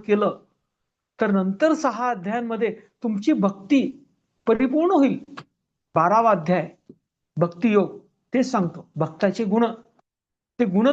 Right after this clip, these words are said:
तुमच्यामध्ये आत्मसात केल्याने तुम्ही भक्त बनाल, परमात्मा परमेश्वराला पूर्णतः त्याच्यामध्ये एकरूप व्हाल. जे विश्वरूप दर्शन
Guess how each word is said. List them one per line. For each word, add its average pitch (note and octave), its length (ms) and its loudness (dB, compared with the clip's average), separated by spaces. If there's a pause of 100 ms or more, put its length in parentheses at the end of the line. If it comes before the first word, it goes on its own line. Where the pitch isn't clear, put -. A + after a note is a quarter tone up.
तुमच्यामध्ये C#4 480 0
आत्मसात C4 460 -4 (140)
केल्याने C4+ 380 -2 (340)
तुम्ही C4 180 4
भक्त G#3 280 0
बनाल, E4 360 0
परमात्मा A3+ 640 0
परमेश्वराला A#3+ 800 -2 (1300)
पूर्णतः C4+ 440 0
त्याच्यामध्ये C4+ 760 -2
एकरूप D4+ 380 -2
व्हाल. G#3 200 0 (520)
जे G3 100 2
विश्वरूप D#4+ 600 0
दर्शन B3+ 340 -2